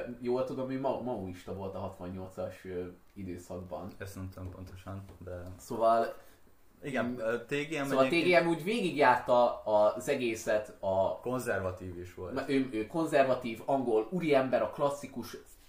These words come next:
Speaker 1: angol liberális konzervativizmusnak a magyarországi megtestesülése.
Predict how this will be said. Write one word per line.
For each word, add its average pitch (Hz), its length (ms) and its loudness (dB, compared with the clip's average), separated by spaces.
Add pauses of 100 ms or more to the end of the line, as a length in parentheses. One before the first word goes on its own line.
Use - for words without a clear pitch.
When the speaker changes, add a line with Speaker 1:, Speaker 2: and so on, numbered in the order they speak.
(120)
Speaker 1:
angol 120 540 0
liberális 123 560 0
konzervativizmusnak 120 1120 -6
a 107 460 0
magyarországi 113 720 -2
megtestesülése. 139 1120 -4